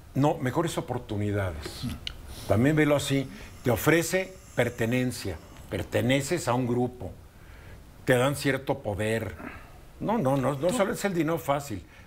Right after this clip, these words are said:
O el, el dinero que es lo que menos, creo que es el sentido de pertenencia. Tú hablaste de un tejido social hecho pedazos, ellos entran en una organización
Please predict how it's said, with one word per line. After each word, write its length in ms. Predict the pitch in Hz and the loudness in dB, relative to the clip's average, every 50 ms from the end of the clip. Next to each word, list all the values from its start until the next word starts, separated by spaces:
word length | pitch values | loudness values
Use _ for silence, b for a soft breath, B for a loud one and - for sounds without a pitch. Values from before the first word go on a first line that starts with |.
| B B | B B
O 140 | 113 123 - - | -6 -6 -4 -4
el, 180 | 135 139 139 - - | -6 -6 -4 -2 -2
el 100 | 165 139 | 0 2
dinero 320 | 127 151 151 180 190 180 - | 2 2 2 2 0 -2 -2
que 80 | 185 | -2
es 140 | 175 160 - | -2 -2 -2
lo 160 | 156 147 131 | -2 -2 -2
que 140 | - 139 127 | 0 0 0
menos, 440 | 123 135 143 135 123 104 92 - - - | 2 2 0 0 -2 -4 -8 -10 -6 -2
creo 180 | 147 147 143 | -2 -2 0
que 100 | - 151 | 0 -2
es 180 | 156 - - - B B B B | -2 -2 -4 -12 B B B B
el 100 | - 107 | -6 -4
sentido 300 | 98 - 117 104 139 147 | -2 -2 -2 0 2 2
de 60 | 151 | 2
pertenencia. 960 | 147 147 - - - - - 127 123 120 123 131 135 135 135 135 - 123 117 - B B B B B | 2 2 0 0 0 0 -2 -2 0 0 2 0 0 0 -2 -2 -2 -4 -4 -4 B B B B B
Tú 80 | - 131 | 2 4
hablaste 280 | 135 147 151 147 - | 4 4 2 -2 -2
de 60 | 147 147 | -2 -2
un 40 | 143 | 0
tejido 320 | 156 139 104 131 139 139 | -2 -2 0 0 -2 -2
social 480 | 135 - 107 104 - 131 131 139 143 - | -2 -4 -6 -4 -2 0 0 0 -2 -4
hecho 280 | - 127 - - 147 - - | -6 -6 -4 -4 -4 -2 -2
pedazos, 540 | 123 113 120 120 120 - 160 175 165 - B B B B B B | 0 0 0 0 0 0 -2 -4 -4 -6 B B B B B B
ellos 320 | - 147 135 165 156 160 - | 0 2 4 4 2 2 0
entran 320 | 156 151 - 170 151 143 139 | 0 0 2 2 2 2 2
en 60 | 139 | 2
una 80 | 143 147 | 0 0
organización 920 | 151 147 147 135 127 120 117 107 - 117 113 - - 139 139 147 160 | 0 0 0 0 0 -2 -4 -4 -4 -6 -4 -2 0 0 0 0 0